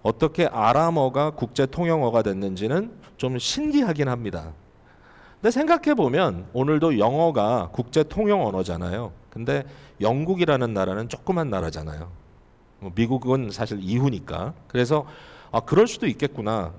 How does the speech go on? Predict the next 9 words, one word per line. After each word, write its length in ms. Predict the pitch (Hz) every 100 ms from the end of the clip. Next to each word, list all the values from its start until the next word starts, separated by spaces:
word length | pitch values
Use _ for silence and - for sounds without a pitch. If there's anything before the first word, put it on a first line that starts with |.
| -
어쨌든 440 | 113 190 - 175
이 100 | 151 -
아람어가 920 | 113 135 175 180 110 101 120 107 82 - - - _
당시에 520 | - 123 131 135 135
세계 280 | 135 185 170
통용어가 800 | 160 180 185 170 131 101 107 110
돼 140 | 104 101
있는 260 | 98 101
상황이었고, 880 | 95 160 147 127 90 82 - 82 120